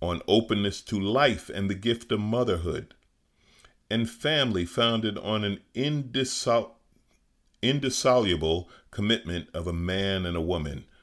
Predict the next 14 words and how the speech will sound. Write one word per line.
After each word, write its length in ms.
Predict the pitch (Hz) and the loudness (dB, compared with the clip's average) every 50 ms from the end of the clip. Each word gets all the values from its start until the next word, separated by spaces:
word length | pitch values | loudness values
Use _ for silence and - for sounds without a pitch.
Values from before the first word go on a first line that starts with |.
| _ _ _ - | _ _ _ -6
provide 480 | - 104 98 107 113 113 113 110 104 | -4 -2 2 2 4 4 4 4 2
a 40 | 101 | 0
guide 400 | 92 95 - 110 110 110 107 98 | -2 -2 -2 0 2 2 2 2
to 60 | 101 | 0
Christian 500 | 95 - - - 113 110 - - 110 104 | -4 -6 -4 -2 -2 -2 -2 -4 -2 0
life," 200 | 101 101 - - | 0 0 0 4
blah, 240 | - 151 156 156 147 | 6 8 10 10 12
blah, 240 | 143 135 120 110 110 | 12 12 12 12 12
blah. 320 | 107 107 107 101 92 82 71 | 8 4 2 2 2 0 0
You, 280 | - 104 113 120 117 - - - - 110 92 80 - - | 2 4 4 4 4 0 -4 -6 -6 -6 -8 -8 -10 -4
you 160 | - 113 113 | 2 4 4
get 260 | 104 104 120 120 117 - | 8 8 8 8 8 4
the 60 | 131 | 0
point? 460 | - - 131 127 127 147 160 - | 0 2 4 4 4 4 2 -2